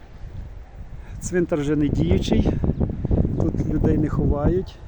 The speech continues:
Е, от, небіжчиків. А церква працює, правиться. По-моєму, православна церква. От. Бачите, яке воно, який, в якому стані. Тут дуже,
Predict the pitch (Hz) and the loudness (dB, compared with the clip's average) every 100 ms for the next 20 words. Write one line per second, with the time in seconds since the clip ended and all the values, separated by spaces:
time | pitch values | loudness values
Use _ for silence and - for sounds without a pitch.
0 | - - - - - - - - - - | -12 -12 -12 -10 -8 -10 -12 -14 -12 -10
1 | - 170 165 180 190 - 185 165 156 165 | -8 -6 -6 -4 -4 -4 -4 0 4 4
2 | 190 160 - - 196 165 - 160 - 240 | 2 0 -4 -2 0 0 -2 -2 0 -2
3 | - 202 165 - 214 214 190 - - - | -2 -2 -2 -2 0 0 -2 -4 -14 -18
4 | - - 170 180 180 - 170 - - - | -18 -4 -2 -2 -2 -4 -4 -6 -10 -8
5 | - - - - - - - 170 156 135 | -8 -8 -6 -6 -6 -6 -2 0 0 -2
6 | 147 143 - 147 135 131 151 170 190 190 | -6 -6 -4 -4 -6 -8 -10 -8 -8 -8
7 | - - - - - - - - - - | -10 -18 -20 -20 -20 -18 -16 -16 -18 -10
8 | 160 165 165 - - - - - - - | -6 -4 -6 -10 -20 -20 -18 -18 -16 -14
9 | - - - - - - - - - - | -14 -16 -18 -18 -18 -18 -14 -12 -12 -10
10 | - - - - 156 - 143 135 147 135 | -12 -12 -18 -14 -12 -12 -12 -10 -10 -8
11 | 139 135 - - - - 135 - 135 - | -8 -8 -10 -12 -12 -12 -12 -10 -8 -8
12 | - - - - - - - - 143 - | -6 -8 -10 -14 -20 -20 -20 -16 -14 -10
13 | 139 135 - 175 160 135 139 - 151 165 | -10 -10 -10 -6 -6 -6 -8 -10 -8 -8
14 | 160 | -6